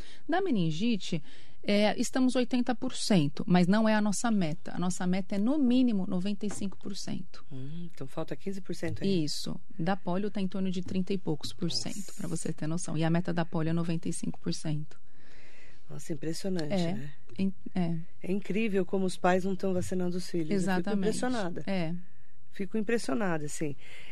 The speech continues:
Speaker 2: E, e, é, muitas vezes eu pergunto, ah,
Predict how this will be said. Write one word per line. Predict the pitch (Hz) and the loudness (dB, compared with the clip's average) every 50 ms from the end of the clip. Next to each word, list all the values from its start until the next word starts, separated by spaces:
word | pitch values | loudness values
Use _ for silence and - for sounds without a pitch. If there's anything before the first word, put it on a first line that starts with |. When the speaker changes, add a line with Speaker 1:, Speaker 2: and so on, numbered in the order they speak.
| - | 0
Speaker 2:
E, | - 160 175 175 139 127 170 196 196 190 | 4 4 6 6 6 4 4 4 4 4
e, | 180 | 4
é, | 185 160 - | 4 2 2
muitas | - 190 202 233 - 269 233 | 0 0 0 2 2 2 2
vezes | 202 226 208 | 2 2 2
eu | 226 | 2
pergunto, | 190 - 220 202 185 160 165 196 233 247 247 226 196 - 160 143 135 127 - - - - - - - - - - | 4 4 2 2 4 2 2 4 4 4 2 2 0 0 0 0 0 0 -2 -2 -4 -4 -2 -2 -2 -2 -2 -2
ah, | - - 160 165 165 165 160 156 151 151 147 151 | -2 -2 -2 0 0 0 0 0 0 0 0 -2